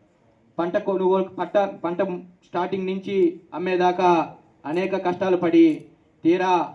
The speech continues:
అమ్మే స్థాయికి వస్తే ప్రభుత్వం చేతులు ఎత్తేస్తే ఆ రైతు దళారీ వ్యవస్థ ద్వారా, రైస్ మిల్లర్ల ద్వారా అనేక కష్టాలు ఎదురవ్వాల్సి వస్తుంది. రైతు నష్టపోతే రాజ్యం నష్టపోయినట్టే. అదొక్కసారి రాష్ట్ర ప్రభుత్వం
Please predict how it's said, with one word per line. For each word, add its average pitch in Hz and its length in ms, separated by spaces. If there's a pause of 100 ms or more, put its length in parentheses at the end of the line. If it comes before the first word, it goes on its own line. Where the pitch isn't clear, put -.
(140)
అమ్మే 180 280
స్థాయికి 170 320
వస్తే 165 260 (540)
ప్రభుత్వం 185 460 (220)
చేతులు 175 340
ఎత్తేస్తే 156 440 (460)
ఆ 147 80 (120)
రైతు 175 240 (600)
దళారీ 175 400
వ్యవస్థ 165 340
ద్వారా, 302 260 (420)
రైస్ 165 220
మిల్లర్ల 160 380
ద్వారా 156 260 (560)
అనేక 185 320 (100)
కష్టాలు 185 380
ఎదురవ్వాల్సి 170 460
వస్తుంది. 143 340 (500)
రైతు 190 300
నష్టపోతే 180 500 (600)
రాజ్యం 180 400
నష్టపోయినట్టే. 160 580 (400)
అదొక్కసారి 190 640 (540)
రాష్ట్ర 196 320
ప్రభుత్వం 185 420